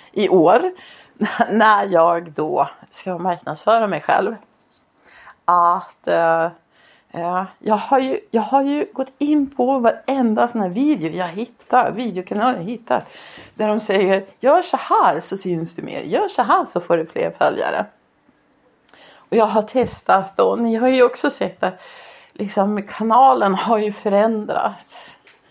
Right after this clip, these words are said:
väldigt mycket. Från, från att bete sig på det här sättet till att bete sig på det där sättet.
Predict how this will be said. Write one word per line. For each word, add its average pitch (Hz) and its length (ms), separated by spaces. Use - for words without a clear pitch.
väldigt 190 420
mycket. 180 360
Från, 220 400
från 240 340
att 220 260
bete - 340
sig - 160
på 175 60
det 175 60
här 302 320
sättet 269 760
till 233 200
att 208 140
bete 190 260
sig - 140
på - 100
det 165 60
där 262 220
sättet. 233 680